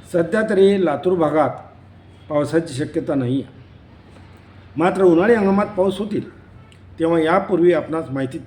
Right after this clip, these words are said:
त्यापूर्वी माहिती दिली जाईल. आता एकूणच हवामान इतकं वेगाने बदलतं आहे आणि त्या बदलत्या हवामानाची माहिती देण्यासाठी दर बुधवारी मी हा एपिसोड सुरू केला आहे.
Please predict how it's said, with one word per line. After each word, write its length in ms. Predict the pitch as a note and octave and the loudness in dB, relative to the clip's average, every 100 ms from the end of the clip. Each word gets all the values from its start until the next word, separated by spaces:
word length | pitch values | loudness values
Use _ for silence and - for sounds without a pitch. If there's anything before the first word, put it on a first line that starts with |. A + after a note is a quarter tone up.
| - | -8
त्यापूर्वी 380 | D3+ D3 D3 | -8 -6 -6
माहिती 320 | D#3+ B2+ B2 C#3+ | -4 -4 -6 -6
दिली 260 | B2+ C#3+ | -2 -2
जाईल. 240 | E3+ D#3+ G#2+ - - - - - - - - - - - | 0 -2 -4 -12 -20 -20 -20 -20 -20 -20 -20 -20 -20 -6
आता 180 | D#3 | 0
एकूणच 680 | F3 D#3+ C#3 G#3+ G#3+ G#3+ - - - - - - - - | 0 0 -2 -2 -2 -4 -8 -18 -20 -20 -20 -20 -20 -6
हवामान 360 | C#3+ F3 F#3 | -2 0 0
इतकं 280 | F#3+ - G#3 | -2 -4 -2
वेगाने 420 | E3+ D3 F#3+ G#3 | -2 0 -2 0
बदलतं 420 | F3 D3 D3+ C3+ | 0 0 -2 -4
आहे 140 | C3 B2 - - - - - - | -6 -6 -14 -20 -20 -20 -20 -12
आणि 120 | C#3+ | -10
त्या 160 | C#3 E3 | -4 -4
बदलत्या 420 | C#3 D#3 G#3 G#3+ | 0 0 0 0
हवामानाची 480 | D#3+ D#3+ D#3+ D#3 C#3+ | 0 0 -2 -2 -2
माहिती 300 | C#3 C3+ C#3+ | -2 -4 -4
देण्यासाठी 520 | C3+ C#3 D3 C#3 D#3+ | -4 -4 -6 -6 -6
दर 240 | C3+ C#3 | -4 -4
बुधवारी 420 | C3 C3 B2+ C3+ C3+ | -4 -4 -2 -2 -2
मी 120 | C3+ | -2
हा 200 | B2+ C3+ | -2 -4
एपिसोड 600 | B2+ - - C3 C#3+ C#3 | -8 -12 -14 -12 -10 -10
सुरू 220 | B2 C#3+ | -6 -6
केला 240 | C#3 D#3+ | -2 -2
आहे. 100 | F3 | -2